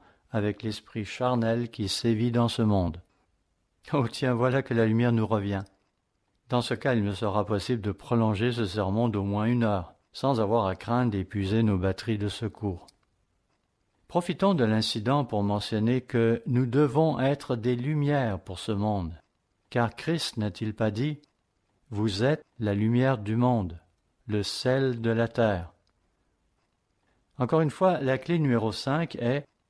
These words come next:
Choisissez soigneusement vos amis ». Proverbe douze, verset vingt-six. « Le juste montre à son ami la bonne voie, mais la voie des méchants les égare. »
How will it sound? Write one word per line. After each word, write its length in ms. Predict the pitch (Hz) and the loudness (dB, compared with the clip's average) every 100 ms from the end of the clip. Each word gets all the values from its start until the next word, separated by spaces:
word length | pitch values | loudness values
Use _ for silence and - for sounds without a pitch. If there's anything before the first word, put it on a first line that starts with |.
| _ _ _ _ | _ _ _ _
Choisissez 840 | - - 156 139 139 - 123 107 | -14 2 2 4 -2 -2 0 0
soigneusement 920 | 98 - 143 156 139 120 110 113 120 117 | -2 -4 -2 0 0 0 0 2 2 2
vos 260 | 117 110 | 0 0
amis ». 380 | 117 110 90 85 _ _ _ _ _ _ _ _ _ _ _ _ _ | 2 2 0 -4 _ _ _ _ _ _ _ _ _ _ _ _ _
Proverbe 380 | - 147 160 135 | 0 4 4 2
douze, 260 | 139 113 | 0 0
verset 300 | 98 110 - | 0 -2 0
vingt-six. « 640 | 117 117 - 104 - - - _ _ _ _ _ - | 0 0 -2 -4 -6 -12 -18 _ _ _ _ _ -2
Le 220 | 117 120 | 0 0
juste 480 | 131 190 - - 107 | 0 -2 -2 -8 -2
montre 520 | 104 151 139 - - | 2 2 0 -4 -4
à 120 | 110 | -4
son 260 | - 117 120 | 0 0 2
ami 320 | 120 127 147 | 2 0 0
la 160 | 113 | 0
bonne 380 | 95 110 127 123 | 2 2 2 0
voie, 480 | 101 104 101 95 - _ _ _ _ _ _ _ | 0 2 2 0 -8 _ _ _ _ _ _ _
mais 120 | 123 120 | 2 4
la 100 | 104 | 6
voie 200 | 117 104 | 4 4
des 120 | 95 | 2
méchants 400 | 98 92 - 127 | 0 -2 -2 0
les 240 | 123 110 | 0 0
égare. » 580 | 120 104 95 90 - | 0 2 0 -2 -8